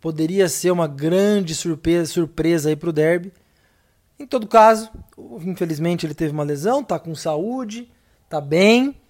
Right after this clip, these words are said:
mas vai passar por alguns momentos difíceis aí na carreira, que com certeza vai torná-lo cada vez mais forte. É isso, gente.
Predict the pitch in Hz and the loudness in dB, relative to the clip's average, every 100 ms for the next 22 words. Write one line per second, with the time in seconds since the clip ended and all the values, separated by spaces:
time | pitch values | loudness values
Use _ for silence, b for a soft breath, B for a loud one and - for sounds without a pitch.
0 | _ _ _ - 202 202 240 - 202 208 | _ _ _ -4 4 4 2 2 2 4
1 | 196 202 185 185 180 180 180 170 170 160 | 2 -2 0 -2 -2 -4 -4 -4 -6 -10
2 | 160 - 156 156 160 160 160 143 147 175 | -12 -10 -8 -6 -4 -4 -4 -2 -2 -4
3 | 180 b b - 143 170 180 - 151 - | -8 b b -20 -14 -10 -8 -6 -8 -6
4 | 143 143 156 147 _ _ _ - 147 151 | -8 -8 -10 -14 _ _ _ -4 -2 0
5 | 156 143 143 147 147 143 139 156 143 156 | 0 0 0 -2 -2 -4 -2 -2 -2 -4
6 | - - - - - - _ _ _ _ | -6 -12 -16 -16 -16 -16 _ _ _ _
7 | - 208 277 - 247 240 247 - | 4 6 8 4 2 2 2 -2